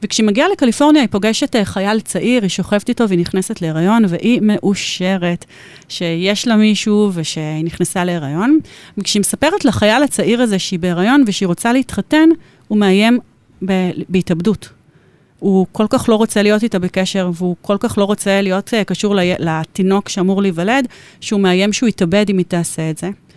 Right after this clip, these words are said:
אז מרתה ההריונית והסופר סופר פגועה, עוזבת בחזרה, עוזבת את קליפורניה וחוזרת בחזרה לפלורידה. וכשהיא מגיעה לפלורידה, היא ממציאה סיפור לכל המשפחה ולחברים, והיא מספרת לכולם שההיריון זה מאיזשהו חייל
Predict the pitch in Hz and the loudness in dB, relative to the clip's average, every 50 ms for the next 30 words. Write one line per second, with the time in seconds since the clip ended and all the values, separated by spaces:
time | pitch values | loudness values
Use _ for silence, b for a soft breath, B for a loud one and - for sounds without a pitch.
0 | B B B B B B B B B 175 185 175 185 196 208 214 220 - - 254 | B B B B B B B B B -4 -4 -2 0 2 2 2 2 2 2 2
1 | 220 190 185 190 185 190 214 233 220 - 196 196 175 180 - - - - 320 302 | 4 4 4 4 4 4 4 2 0 0 -2 -4 -2 -2 -4 -6 -2 0 0 0
2 | - 262 208 - - 254 240 - 254 220 - - 170 - 175 185 196 208 202 - | 0 0 -4 -2 -2 -2 0 0 -2 -4 -4 -4 -2 0 2 2 2 2 0 -2
3 | - - - 190 180 190 214 208 226 208 196 185 - 185 165 175 180 185 202 - | -6 -12 -8 -6 -2 0 0 0 0 -2 -2 -2 -4 -4 -4 -2 -2 -2 -4 -2
4 | - 208 185 214 220 233 220 190 - - 175 175 - - 202 202 220 233 240 214 | -2 -2 0 0 0 0 0 -2 -2 -2 -2 -2 -2 0 -2 0 0 0 -2 -2
5 | 190 175 - 170 160 190 202 220 196 185 165 - 175 147 165 151 165 185 190 175 | -4 -4 -6 -4 -4 -2 -2 0 0 -2 -2 -2 -2 -4 -4 -2 0 0 0 0
6 | - - - 165 160 170 175 196 196 214 233 262 B B B B B B B B | -2 -4 -2 0 0 0 0 0 -2 -2 -4 -6 B B B B B B B B
7 | B B 196 196 - - 226 214 208 190 269 330 381 339 - - 302 311 330 330 | B B -6 -4 -2 0 2 2 2 4 2 2 2 0 2 2 4 4 6 4
8 | 277 254 254 - - 220 220 226 226 226 226 233 226 - 349 359 349 - - 311 | 4 4 2 2 0 0 0 2 2 2 2 2 0 0 0 0 0 2 0 -2
9 | - - 302 294 247 214 202 208 208 208 202 196 - 247 254 269 269 254 247 233 | 0 2 4 4 4 4 2 -2 -4 -2 -4 -2 0 2 4 4 4 4 4 4
10 | 220 208 190 - - - 170 - 214 226 247 214 196 175 - - 180 160 170 165 | 4 2 2 0 -2 -4 -2 0 0 2 2 2 2 0 0 0 -2 0 0 2
11 | 185 214 262 277 247 220 185 - - 190 - 254 294 339 311 247 202 - 214 220 | 2 4 4 4 4 2 2 0 -2 -2 0 0 2 2 2 0 0 0 2 2
12 | 240 269 269 - - 196 180 170 185 180 196 226 254 254 240 220 185 185 180 180 | 4 2 2 0 0 -2 -2 0 0 2 2 4 4 4 4 2 2 0 0 2
13 | 175 170 180 - - 226 - - - 277 240 196 180 185 202 262 | 0 0 -2 -4 -4 -4 -4 -2 -2 0 0 2 0 0 0 -2